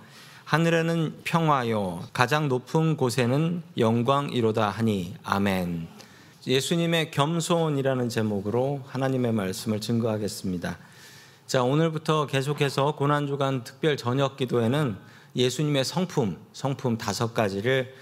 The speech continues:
아, 집중적으로 같이 나누도록 하겠습니다.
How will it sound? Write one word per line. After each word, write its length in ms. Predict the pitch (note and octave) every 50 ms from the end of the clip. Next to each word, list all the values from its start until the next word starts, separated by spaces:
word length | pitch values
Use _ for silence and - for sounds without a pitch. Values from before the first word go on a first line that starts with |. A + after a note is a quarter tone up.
| - - - -
아, 140 | A2+ G2+ F#2+
집중적으로 880 | - - A2+ - - C3 B2+ A#2 A#2 A2+ G#2 G2 F#2+ G2+ G#2 A#2+ C3 -
같이 560 | - G2+ F#2+ - - - A2 G#2 F#2+ F#2 A2 -
나누도록 680 | - G#2+ G2+ F#2+ G2+ G2+ F#2 - F#2 G2 A2 A2 - B2
하겠습니다. 600 | F#2+ B2 A2+ - - A#2+ F#2 D#2+ - - -